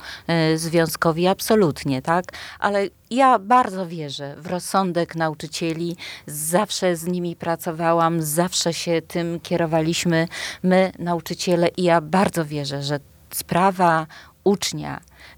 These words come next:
y, mojego wychowanka jest najistotniejsza i to, żeby pokazać efekty mojej pracy, bo tak każdy z nauczycieli musi też pomyśleć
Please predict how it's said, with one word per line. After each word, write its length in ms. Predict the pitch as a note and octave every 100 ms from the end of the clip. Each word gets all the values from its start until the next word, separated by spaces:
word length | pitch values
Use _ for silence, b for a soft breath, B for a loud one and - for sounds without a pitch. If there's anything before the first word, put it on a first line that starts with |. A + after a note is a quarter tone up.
| -
y, 100 | E3
mojego 500 | E3+ E3+ F3 E3+ E3
wychowanka 800 | D#3+ E3 D#3+ E3 E3+ D#3 D3+ D#3+ B B
jest 320 | F#3 E3 -
najistotniejsza 1080 | F3+ F#3 F3+ - E3 - F3 D3 C3 - C#3+
i 160 | - E3+
to, 360 | - F3 G3+ B B -
żeby 260 | E3+ F3
pokazać 560 | D#3+ E3 - G3+ F3+ E3 -
efekty 480 | D#3+ G3 - - E3+
mojej 380 | E3+ F3+ F3
pracy, 420 | F3 D#3 D3 - D#3+
bo 120 | F3
tak 160 | F3 -
każdy 380 | G#3 A3 A#3+ A3
z 40 |
nauczycieli 540 | G#3 G3+ G3+ G#3+ G3+
musi 260 | A3 A3+ G#3+
też 300 | - A3 - _
pomyśleć 440 | A3 A3 - A3